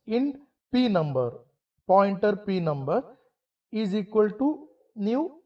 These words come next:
int. So that is new is the keyword, int type is assigned during the runtime.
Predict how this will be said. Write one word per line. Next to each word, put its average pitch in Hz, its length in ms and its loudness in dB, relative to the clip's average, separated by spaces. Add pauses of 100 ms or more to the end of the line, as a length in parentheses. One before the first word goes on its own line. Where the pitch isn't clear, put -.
int. 175 480 -2
So 202 200 -6
that 156 160 0
is 262 300 -4 (240)
new 208 220 0
is 190 120 -2
the 185 100 2
keyword, 196 460 0 (340)
int 202 300 -4
type 208 260 2
is 208 220 -2 (120)
assigned 170 680 0
during 143 320 -4
the 208 160 -2 (400)
runtime. 135 600 -2